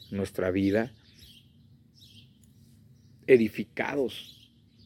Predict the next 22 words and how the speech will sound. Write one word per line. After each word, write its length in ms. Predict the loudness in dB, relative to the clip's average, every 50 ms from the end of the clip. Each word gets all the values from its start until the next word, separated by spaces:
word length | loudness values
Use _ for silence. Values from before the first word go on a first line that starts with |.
| -12 -6
en, 200 | -6 -4 -4 -4
en, 220 | -4 -4 -4 -4 -6 -6
en, 260 | -6 -6 -4 -6 -6
en 180 | -6 -6 -4 -4
la 80 | -4
palabra 480 | -4 -4 -4 -4 -2 0 0 2 2 2
de 140 | 2 0 0
Dios, 280 | -2 -6 -6 -4 -2
edificados 840 | 0 0 0 0 -2 -6 -8 -6 -6 -4 -4 -2 0 0 0 0 -2
en 100 | -4 -4
la 80 | -4 -4
voluntad 460 | -4 -2 -4 -4 -6 -8 -8 -8 -6
de 140 | -6 -6 -4
Dios. 360 | -4 -4 -4 -4 -4 -6 -12 -20 -20 -20 -20 -20 -20 -20 -20 -20 -20 -20 -20 -20 -20 -8 -4
Dice 640 | -4 -4 -2 2 4 6 6 6 4 2 0 -2 -4 -6
la 160 | -6 -4 -4 -4
palabra 380 | -4 -4 -2 -2 0 0 0
de 120 | 0 0 -2
Dios, 400 | -2 -4 -4 -4 -6 -8 -14 -20 -20 -20 -20 -20 -20 -20 -20 -20 -20 -20 -20 -20 -20 -20 -20 -20 -20 -20 -20 -20 -20 -20 -20 -20 -20 -14 -10
¿verdad? 380 | -8 -6 -4 -4 -4 -6 -8 -12 -18 -20 -20 -20 -20 -20 -20 -20 -20 -20 -20 -20 -20 _ -20 -20 -20 -20 -20 -20 -20 -20 -20 -8 -2
Que 140 | 0 0 0
si, 340 | 2 0 0 0 0 -2